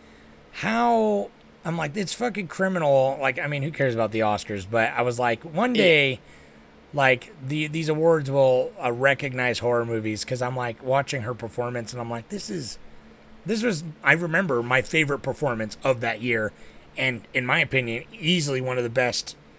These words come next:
Speaker 1: top five performances in any horror movie the past decade."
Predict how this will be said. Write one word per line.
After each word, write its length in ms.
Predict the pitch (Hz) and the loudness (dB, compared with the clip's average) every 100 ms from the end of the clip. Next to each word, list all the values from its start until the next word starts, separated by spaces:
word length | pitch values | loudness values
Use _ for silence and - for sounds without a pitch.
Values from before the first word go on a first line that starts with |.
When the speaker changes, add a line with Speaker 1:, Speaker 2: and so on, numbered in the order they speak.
| - - - - - - - - | -20 -20 -20 -20 -20 -20 -20 -2
Speaker 1:
top 260 | 156 127 | 2 2
five 340 | - 147 131 117 | 2 4 6 4
performances 840 | - 120 - 139 131 117 143 113 | -4 -12 -2 0 0 -2 -4 -2
in 100 | 117 | -2
any 200 | 120 123 | 0 -2
horror 280 | 104 123 131 | 0 2 4
movie 300 | 127 120 113 | 2 -2 0
the 120 | 107 | -2
past 360 | 98 113 104 113 | 0 0 0 0
decade." 460 | 123 - 92 90 | -2 0 -8 -8